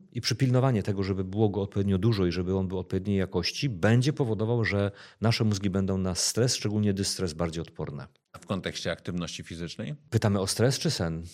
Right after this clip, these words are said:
Speaker 2: O stres. O stres,
Speaker 1: No tak,
Speaker 2: zdecydowanie o
Speaker 1: oczywiście.
Speaker 2: stres.
Speaker 1: W-, ja myślę, że tutaj aktywność fizyczna i kognitywna i stres, y, to są rzeczy, których raczej bym nie separował. Czyli dystres będzie dezorganizował każdy rodzaj naszej aktywności, również aktywność fizyczną. Chociaż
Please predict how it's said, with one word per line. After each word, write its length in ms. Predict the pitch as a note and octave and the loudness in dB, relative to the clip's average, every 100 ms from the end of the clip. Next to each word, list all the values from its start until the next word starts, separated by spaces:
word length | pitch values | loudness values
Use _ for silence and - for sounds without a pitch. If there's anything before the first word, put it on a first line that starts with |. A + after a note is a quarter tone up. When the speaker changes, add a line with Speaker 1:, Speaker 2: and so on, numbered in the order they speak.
| - | -10
Speaker 2:
O 100 | F#2 | -6
stres. 840 | F2 - - - - F2 D#2+ - - - - _ | -4 -4 -4 -4 0 0 0 -4 -10 -16 -20 _
O 40 | |
stres, 320 | - D2 C#2+ | -12 -8 0
Speaker 1:
No 80 | C#3 | 4
tak, 40 | D#3+ | 6
Speaker 2:
zdecydowanie 320 | A#3 F3+ F3+ | 6 6 4
o 40 | |
Speaker 1:
oczywiście. 380 | D#3 F3+ - D2+ | 2 0 -2 -2
Speaker 2:
stres. 180 | - C#3 E3+ | -2 0 2
Speaker 1:
W-, 60 | D#3+ | 4
ja 160 | E3 E3 | 6 6
myślę, 240 | F#3+ F#3+ | 6 4
że 80 | F3 | 2
tutaj 240 | E3+ F#3+ - | 0 -2 0
aktywność 420 | - - F3+ E3+ | 0 2 2 2
fizyczna 360 | - D3 - D3+ | 0 -2 -2 -4
i 60 | |
kognitywna 600 | D3 C#3 C#3+ C3 E3 D3 | -2 -2 -2 -2 -2 -2
i 100 | - | 0
stres, 600 | A2+ - F#3+ E3 - - - - | -2 0 2 2 0 -4 -10 -8
y, 340 | G2 F2+ G2+ - | -4 -2 -4 -4
to 80 | C3 | 0
są 300 | D3+ D3 C3+ | 2 2 2
rzeczy, 260 | D3+ E3+ | 0 -2
których 260 | - D#3 C#3 | -2 -2 0
raczej 240 | D3 E3 | 0 0
bym 160 | C#3+ D3 | 0 0
nie 80 | C3 | -2
separował. 600 | B2+ C3+ D3 F2 C2+ - - - - | -2 -2 0 0 -2 -8 -20 -20 -2
Czyli 180 | - A#2+ | 4 6
dystres 440 | C3 - - F3+ | 8 6 4 4
będzie 260 | C#3 E3 D3+ | 4 2 4
dezorganizował 580 | D3+ C#3 C#3+ D3+ D#3 D#3 | 2 2 2 4 4 4
każdy 320 | D3+ A#2+ F#2 | 4 4 2
rodzaj 220 | E2+ F2 | 0 0
naszej 220 | E2+ F2+ | -2 -4
aktywności, 540 | C#2 E2+ D2 B1+ - F2 | -4 -6 -6 -8 -4 -2
również 280 | A#2 C#3+ | 0 0
aktywność 380 | C3 - A#2+ G#2 | 0 -2 -4 -4
fizyczną. 500 | - F2 E2 - - _ _ _ _ | -6 -10 -12 -16 -20 _ _ _ _
Chociaż 420 | - C#3+ C3+ - | 4 6 6 4